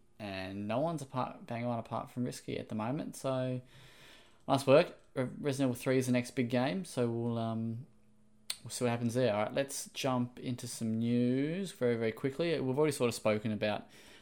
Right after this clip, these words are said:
the physical media side of things and how the coronavirus can impact them. Uh, Kieran, you, uh, sorry, Final Fantasy Seven Remake is actually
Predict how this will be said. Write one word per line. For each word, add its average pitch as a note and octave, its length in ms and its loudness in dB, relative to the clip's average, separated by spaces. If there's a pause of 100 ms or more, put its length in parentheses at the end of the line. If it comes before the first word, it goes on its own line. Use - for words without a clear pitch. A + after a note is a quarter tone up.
the G#2+ 60 -12
physical A2 560 0
media G#2 640 0
side G2+ 280 -2
of G2 60 -10
things G#2 580 -6 (200)
and G#2 260 -6
how G2 460 -4
the - 80 -6
coronavirus G2+ 580 -6
can - 220 -8
impact A2 540 -8
them. A2 180 -4 (320)
Uh, G#2+ 220 0
Kieran, A2+ 340 0
you, A#2 760 2 (680)
uh, G#2+ 260 0
sorry, G#2 320 -2
Final A2+ 200 0
Fantasy G#2+ 400 -4 (100)
Seven A#2+ 480 2
Remake G2+ 460 -2 (420)
is A2+ 80 -6
actually A2 500 0